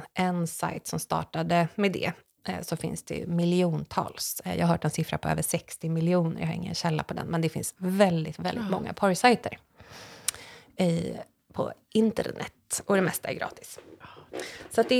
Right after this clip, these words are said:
Speaker 1: är från att jag gick ut gymnasiet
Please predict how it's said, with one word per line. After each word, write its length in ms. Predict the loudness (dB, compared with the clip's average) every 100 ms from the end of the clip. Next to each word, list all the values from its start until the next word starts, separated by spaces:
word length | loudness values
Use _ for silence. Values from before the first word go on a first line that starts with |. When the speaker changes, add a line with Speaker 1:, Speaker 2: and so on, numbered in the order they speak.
| 6
Speaker 1:
är 180 | 4 -2
från 300 | 4 6 6
att 340 | 4 0 -8 -2
jag 260 | 4 6 8
gick 400 | 4 0 -8 0
ut 320 | 0 0 2
gymnasiet 600 | 4 6 6 4 0 0